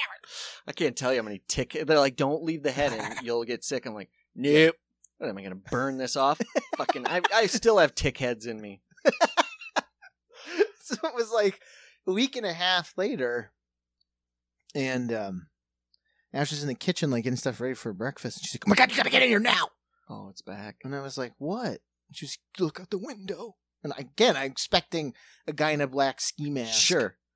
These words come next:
Speaker 1: B T K.
Speaker 2: and a fucking chainsaw. And I was like, "What?" And I look out and, like, see it, but I can't process what it is. So I look past it. And I'm still looking in the yard. I'm like, "What are you talking about?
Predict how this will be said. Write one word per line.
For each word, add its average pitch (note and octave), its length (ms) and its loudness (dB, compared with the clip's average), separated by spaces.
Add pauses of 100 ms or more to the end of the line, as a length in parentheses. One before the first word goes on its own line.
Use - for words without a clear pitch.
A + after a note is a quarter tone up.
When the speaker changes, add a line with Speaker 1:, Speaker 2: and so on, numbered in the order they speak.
(140)
Speaker 1:
B B2 180 -8
T D#3+ 120 -6
K. C#3 60 -4
Speaker 2:
and B2 80 -4
a A#2+ 60 2
fucking C#3 280 -2
chainsaw. B2 840 -2 (1000)
And D3+ 120 -2
I F3 40 2
was E3+ 120 -2
like, E3 140 -4
"What?" F3+ 460 -8 (720)
And C#3+ 120 -4
I C#3 60 -2
look F3 320 4
out E3+ 400 8 (920)
and, D3+ 60 -6
like, D3 220 -8 (160)
see B3+ 580 0
it, B2+ 160 0 (380)
but D3 160 4
I B2 120 -6 (460)
can't F#3 380 2
process E3 600 4
what E3 180 2
it B2+ 120 -2
is. G3+ 260 4
So F3+ 60 2
I C#3+ 40 4
look C#3+ 240 0
past - 340 2
it. D#3+ 40 -2
And A2 80 -12
I'm A2+ 80 -16
still E3 280 -2
looking D#3 340 0
in C3 120 -2
the A#2 100 -6
yard. B2 380 0
I'm A#2 120 -10
like, A#2+ 160 -16
"What D3+ 140 -8
are G#3+ 60 -4
you G3 80 -6
talking D#3 500 -4
about? - 240 -20